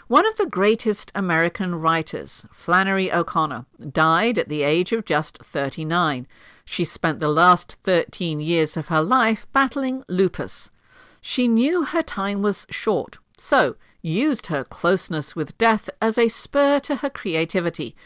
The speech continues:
focusing on what really mattered and deepening her empathy for other people. We are all of us facing death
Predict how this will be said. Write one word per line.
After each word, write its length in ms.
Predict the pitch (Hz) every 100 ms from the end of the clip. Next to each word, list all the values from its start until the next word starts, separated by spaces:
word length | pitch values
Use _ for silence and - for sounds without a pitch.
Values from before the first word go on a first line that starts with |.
| - - -
focusing 640 | - 170 180 226 - 254
on 160 | 170 151
what 180 | 147 -
really 380 | 147 208 208 202
mattered 480 | 233 220 220 190 - -
and 400 | 233 240 180 151
deepening 460 | 226 302 311 311
her 260 | 247 269 269
empathy 540 | 285 349 226 - 190 185
for 160 | - -
other 200 | 208 214
people. 480 | 233 208 160 143 _ _ _ _ _ _ - - _
We 140 | 269 277
are 100 | 247
all 320 | 196 262 381
of 100 | 190
us 280 | 180 - -
facing 600 | - 294 277 190 175 202 -
death 420 | 226 170 139 -